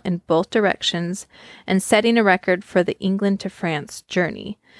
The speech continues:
She ultimately swam the channel four times. Well, in nineteen fifty-two,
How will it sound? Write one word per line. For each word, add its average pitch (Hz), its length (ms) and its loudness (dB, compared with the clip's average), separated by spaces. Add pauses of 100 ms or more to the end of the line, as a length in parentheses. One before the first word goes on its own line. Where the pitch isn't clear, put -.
(160)
She - 260 0
ultimately 233 540 4
swam 180 760 -2
the 180 100 2
channel 185 640 -4
four 180 600 2 (260)
times. - 640 -6 (720)
Well, 240 120 6
in 240 120 4
nineteen 247 320 2
fifty-two, 254 580 2